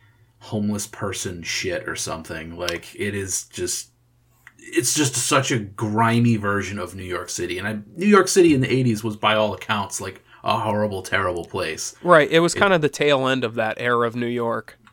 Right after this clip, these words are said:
Speaker 1: Mm-hmm.
Speaker 2: Um, and it's kind of like the great, like, this movie's kind of the swan song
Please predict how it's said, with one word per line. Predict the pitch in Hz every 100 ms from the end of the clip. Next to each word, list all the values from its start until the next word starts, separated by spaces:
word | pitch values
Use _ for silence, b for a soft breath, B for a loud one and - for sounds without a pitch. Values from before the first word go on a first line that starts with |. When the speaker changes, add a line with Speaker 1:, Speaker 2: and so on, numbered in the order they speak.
| _ -
Speaker 1:
Mm-hmm. | 101 104
Speaker 2:
Um, | 127 120 120
and | 123 135
it's | 127
kind | 139 131
of | 120
like | 135 123 117 -
the | 131 131
great, | 127 123 127 127 - - b b
like, | 143
this | 147 180
movie's | 160 156 147 131
kind | - 127
of | 127
the | 113
swan | - 127 113 120
song | 120 120 107 107